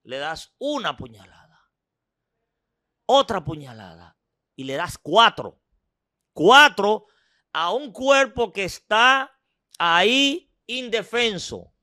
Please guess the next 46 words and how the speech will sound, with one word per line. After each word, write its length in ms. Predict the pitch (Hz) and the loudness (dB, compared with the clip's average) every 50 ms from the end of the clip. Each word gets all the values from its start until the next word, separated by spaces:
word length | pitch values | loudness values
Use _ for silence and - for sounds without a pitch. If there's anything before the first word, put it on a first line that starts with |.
| _ _ _ | _ _ _
que 180 | - 202 208 202 | 2 2 2 2
no 220 | 202 240 277 - | 2 0 -2 -2
te 140 | - 277 262 | 0 0 0
va 120 | 247 269 | 0 -2
a 20 | 254 | -4
hacer 260 | 240 - 262 247 226 | -4 -6 -8 -8 -8
nada, 580 | 214 226 247 262 262 247 190 131 95 85 _ _ _ _ | -4 -2 0 0 0 0 -2 -4 -6 -8 _ _ _ _
que 160 | - 170 160 | -8 -8 -6
ya 160 | 147 156 180 208 | -4 -2 -4 -4
no 120 | 233 220 | -4 -6
te 100 | - 220 | -6 -4
va 80 | 208 214 | -4 -4
a 20 | |
hacer 240 | 214 - 208 180 175 | -4 -6 -8 -10 -10
nada. 360 | 180 202 196 170 117 92 78 | -10 -10 -10 -10 -12 -14 -18
Le 100 | - 113 | -18 -16
diste 420 | 107 110 127 151 - _ 170 156 _ _ | -16 -16 -16 -18 -20 _ -20 -20 _ _
cuatro, 560 | - 147 170 185 180 170 - - 92 82 _ _ _ _ | -10 -6 -6 -6 -6 -8 -12 -18 -20 -20 _ _ _ _
incluyendo 560 | _ 110 - - 107 101 110 135 170 180 160 | _ -20 -20 -18 -18 -16 -16 -16 -14 -14 -14
una 200 | 156 180 175 160 | -14 -12 -14 -14
por 140 | - - 120 | -14 -16 -18
el 140 | 104 95 - | -18 -18 -16
cuello 440 | - 117 156 190 196 180 147 139 120 | -14 -12 -10 -10 -10 -10 -8 -8 -8
o 120 | 120 117 | -8 -10
en 60 | 107 | -12
la 100 | 95 90 | -14 -16
nuca 360 | 113 151 202 202 170 - 135 | -16 -16 -18 -16 -16 -16 -14
o 140 | 123 110 110 | -14 -14 -16
algo 220 | 117 123 117 110 92 | -16 -18 -20 -20 -20
así. 260 | - - - _ _ _ _ _ _ _ _ _ _ _ _ _ | -20 -20 -20 _ _ _ _ _ _ _ _ _ _ _ _ _
Entonces, 920 | - 131 131 120 - 202 196 185 151 - - 110 101 - - - - _ _ _ _ _ _ _ _ _ _ _ _ _ _ _ _ _ _ - | -18 -18 -12 -8 -4 -4 -4 -4 -6 -10 -12 -14 -14 -16 -16 -18 -20 _ _ _ _ _ _ _ _ _ _ _ _ _ _ _ _ _ _ -4
eso 760 | 233 269 302 311 277 - - - 160 147 151 170 185 - _ _ _ _ _ _ _ _ _ _ _ - | 0 2 4 4 2 2 -2 -2 -2 -2 -2 -2 -4 -8 _ _ _ _ _ _ _ _ _ _ _ -4
ahí, 560 | 160 151 139 143 175 226 247 233 202 170 151 139 | -2 0 0 0 0 0 0 0 0 0 0 0
nada 240 | 151 165 170 165 | -2 -2 -2 -2
más 160 | 160 180 247 277 | -2 -2 -2 -2
con 220 | - 294 254 254 | -2 -4 -6 -6
esa 240 | 285 262 - 269 262 | -6 -6 -6 -6 -6
versión, 560 | 240 220 175 151 - 160 175 175 165 160 151 | -6 -6 -8 -8 -10 -6 -4 -4 -4 -4 -6
no 160 | 165 214 220 | -8 -14 -12
con 180 | - 294 269 262 | -10 -10 -6 -6
las 140 | 226 165 160 | -6 -4 -4
o-, 180 | 175 175 175 151 | -4 -6 -6 -6
las 280 | 151 147 135 131 - | -8 -8 -8 -8 -8
otras 320 | 170 170 165 165 151 131 - | -8 -8 -8 -8 -12 -14 -14
que 180 | - 131 120 | -12 -10 -10
hay, 240 | 113 104 101 98 95 | -8 -10 -10 -12 -16